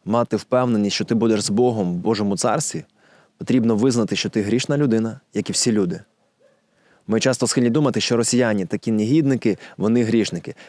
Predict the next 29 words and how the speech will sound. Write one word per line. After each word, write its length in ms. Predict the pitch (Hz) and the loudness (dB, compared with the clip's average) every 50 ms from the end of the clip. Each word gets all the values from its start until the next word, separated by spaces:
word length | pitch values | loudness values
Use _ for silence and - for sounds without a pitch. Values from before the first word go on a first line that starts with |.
| - | -10
А 100 | - 107 | -4 -2
ми 160 | 110 120 147 151 | 2 2 2 2
то, 260 | - 123 110 101 98 | 2 2 2 2 2
ми 160 | 104 107 107 | 2 2 2
захищаємо 400 | 107 107 101 110 - 135 123 117 | 0 0 -2 0 0 0 0 0
свою 160 | - 120 113 | 0 0 0
землю, 320 | 101 113 139 135 123 113 104 | 2 2 2 2 2 2 2
ми 120 | 107 107 | 2 0
святі, 260 | - - 107 - 123 | 0 0 0 0 0
ми 100 | 113 107 | 0 0
праведні. 460 | 98 - 101 95 85 85 85 85 - _ _ _ _ _ - - - - - | 0 0 0 0 0 -2 -6 -8 -12 _ _ _ _ _ -20 -20 -20 -14 -6
Але 200 | - 101 104 110 | -2 0 2 2
все 160 | 104 - 139 | 2 0 -2
ж 100 | 127 - | -4 -4
таки 160 | - - 123 | -2 -2 -2
це 200 | 107 - 120 113 | 0 2 2 2
ілюзія. 380 | 110 107 104 95 80 85 87 - | 2 2 2 0 0 -2 -4 -4
Грішні 400 | 95 101 120 135 131 - 127 113 | -2 -2 0 0 0 0 0 0
є 80 | 104 95 | 0 0
всі 240 | - - - 110 | 0 0 -2 0
люди. 280 | 92 92 85 82 82 - - _ _ _ _ _ _ _ _ _ - - - - - _ _ _ _ - | 0 0 -2 -4 -6 -10 -14 _ _ _ _ _ _ _ _ _ -20 -20 -20 -20 -20 _ _ _ _ -10
На 140 | - 98 104 | -4 -2 0
богах 380 | 101 101 110 107 120 127 120 113 | 0 2 0 2 2 2 0 2
Божої 300 | 101 110 113 107 110 104 | 2 2 2 2 2 0
справедливості 640 | - - 110 107 113 110 123 143 139 123 - - 95 | 0 0 0 0 2 2 2 2 2 2 0 -2 -2
всі 180 | - - 127 | -2 0 0
ми 100 | 127 113 | 0 0
потребуємо 420 | 90 101 - 104 101 107 113 104 98 | -2 -2 -2 0 0 0 0 -2 -2
прощення. 500 | - 90 92 85 - - - - - | -4 -4 -4 -4 -6 -8 -12 -14 -20